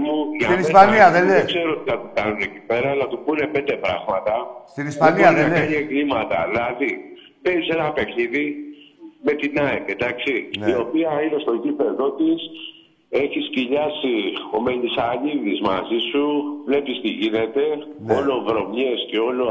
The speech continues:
Speaker 1: απατεωνιές, μπας και μπορέσουνε και σε κρατήσουνε, έχεις το καλύτερο υλικό,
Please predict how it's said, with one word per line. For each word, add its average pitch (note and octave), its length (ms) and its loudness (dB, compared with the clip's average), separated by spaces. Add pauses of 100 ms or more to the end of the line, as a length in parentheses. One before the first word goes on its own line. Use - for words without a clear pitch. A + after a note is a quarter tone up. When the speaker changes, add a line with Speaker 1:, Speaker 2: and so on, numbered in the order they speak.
Speaker 1:
απατεωνιές, F#2 840 -2 (840)
μπας C3+ 280 0
και B2 100 0 (100)
μπορέσουνε A2 600 0
και F#2+ 140 -2
σε G#2+ 140 -2
κρατήσουνε, G#2+ 580 -2 (140)
έχεις - 120 -2
το D#3+ 200 -2
καλύτερο C#3 440 0
υλικό, G#2 380 0